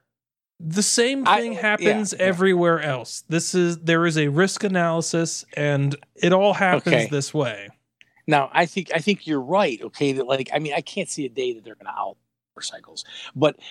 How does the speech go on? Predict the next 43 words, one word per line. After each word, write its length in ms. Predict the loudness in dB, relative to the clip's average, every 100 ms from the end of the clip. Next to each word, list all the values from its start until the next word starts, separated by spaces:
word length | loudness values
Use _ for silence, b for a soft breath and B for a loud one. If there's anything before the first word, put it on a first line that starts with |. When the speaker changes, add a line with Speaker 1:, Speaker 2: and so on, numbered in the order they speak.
| B
Speaker 2:
but 300 | -2 -2 -6
before, 380 | -6 2 2 2
like, 260 | 0 0
when 100 | 2
I 60 | 2
was 120 | 0
a 40 | -6
teenager, 840 | -6 -2 -2 -2 -8 -10 -12 -14 _ _ _ _ _ 0
and 160 | 2
you 80 | 4
guys 200 | 4 2
might 220 | -2 -2
be, 120 | -6 -12 -12
have 120 | -2
talked 240 | 0 0
about 160 | -2 -4
this 140 | -4
in 60 | -8
the 40 |
past, 340 | -2 0 0 -2
other 140 | -4
people 360 | -4 -6 -6 -4
have. 440 | -2 -2 -4 -16 b b b b _
I 120 | -4 -4
think 440 | -4 0 0 0
in 120 | -2
the 120 | -2 -2
eighties 840 | -2 0 0 0 -2 -6 -10 -14 _ _ _ _ _
there 140 | 2 2
was 160 | 0
a 40 | -4
big 300 | 0 0 0
scare 480 | -8 -2 0 0
with 160 | -6 -6
sport 380 | -4 0 -2 -2
bikes 480 | -8 -8 -10 -10 -12 _ _
in 180 | -2 0
laws, 640 | 4 2 0 -6 -8 -10 _ -4
in 160 | 0
out-, 300 | 2 2 0 -6
you 140 | -4
know, 180 | -2 -4
in 240 | -6 -10